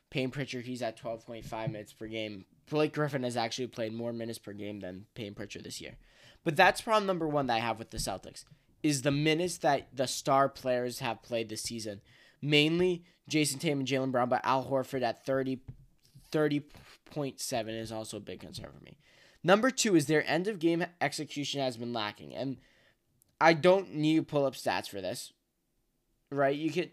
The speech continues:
if you're a Celtics fan, you've watched the games. It feels like in big moments, Jason Tatum throws the ball away. Big moments,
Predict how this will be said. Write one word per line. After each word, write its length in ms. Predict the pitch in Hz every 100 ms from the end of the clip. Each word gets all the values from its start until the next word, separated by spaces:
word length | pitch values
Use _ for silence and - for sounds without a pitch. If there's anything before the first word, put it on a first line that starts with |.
| -
if 180 | 156
you're 180 | 139 175
a 20 |
Celtics 400 | 196 196 156 156
fan, 240 | 147 147 143
you've 180 | 165 175
watched 240 | 165 165
the 80 | 120
games. 400 | 107 90 120 - _ _ _ _
It 140 | 165
feels 240 | 151 190 180
like 140 | 170
in 140 | 151
big 280 | 127 113 196
moments, 560 | 226 180 156 151 151 - _ _ _ _ _ _ - _ _ _ _ _ 135
Jason 340 | 156 151 151
Tatum 220 | 147 147
throws 240 | 139 135 120
the 60 |
ball 220 | 107 98 78
away. 180 | 65 - _ _ _ _ _ _
Big 160 | 175 180
moments, 540 | 175 165 160 151 -